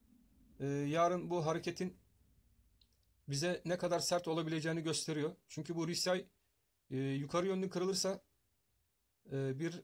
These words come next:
anlaşmazlık sonucu çıkarsa dolar bu sefer altı seksen belki altı doksan seviyelerine kadar gidebilir. Altı doksan beşli seviyelere kadar da gidebilir.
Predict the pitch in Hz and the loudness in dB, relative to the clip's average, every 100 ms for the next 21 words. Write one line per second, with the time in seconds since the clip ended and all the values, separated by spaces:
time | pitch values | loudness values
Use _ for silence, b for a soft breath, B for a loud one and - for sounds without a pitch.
0 | - 147 156 165 175 165 160 - 170 165 | -2 0 2 0 0 0 -2 -2 -2 -2
1 | 170 - 165 175 156 160 156 151 156 156 | -4 0 0 2 2 0 0 -2 -2 2
2 | 151 151 - 160 - 170 143 151 - 151 | 2 2 -2 -2 -2 -2 -2 -2 -4 0
3 | 143 147 156 156 165 160 151 151 151 160 | 0 0 -4 -2 0 0 0 2 0 0
4 | 160 151 143 147 143 170 - 127 131 143 | 0 -2 -2 -2 -2 -4 -2 -2 0 -4
5 | 139 143 139 - - 143 147 147 147 139 | -2 -2 -2 -2 -2 0 2 2 2 0
6 | 135 135 131 131 135 | 0 0 0 0 -2